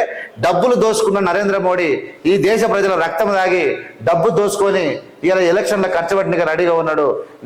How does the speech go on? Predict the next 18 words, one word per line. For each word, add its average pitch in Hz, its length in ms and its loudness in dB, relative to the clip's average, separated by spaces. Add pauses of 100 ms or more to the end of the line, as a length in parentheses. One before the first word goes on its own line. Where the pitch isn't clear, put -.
నేను 202 260 2
ఖర్చు 180 260 0
పెట్టనని 180 340 0
చెప్పి 165 240 0 (460)
ముఖం 196 240 2 (100)
మీద 220 160 2 (520)
చెప్పుతో 208 480 0
కొట్టిన 220 280 0
కన్నా 202 160 0
ఎక్కువ 185 280 0
చేసింది 185 320 2
నిర్మలా 180 320 0
సీత-, 151 240 -2 (300)
నిర్మలా 196 380 2
సీతారామన్. 156 440 0 (380)
అయినా 240 240 0
మనకు 220 320 0
బుద్ధి 190 180 2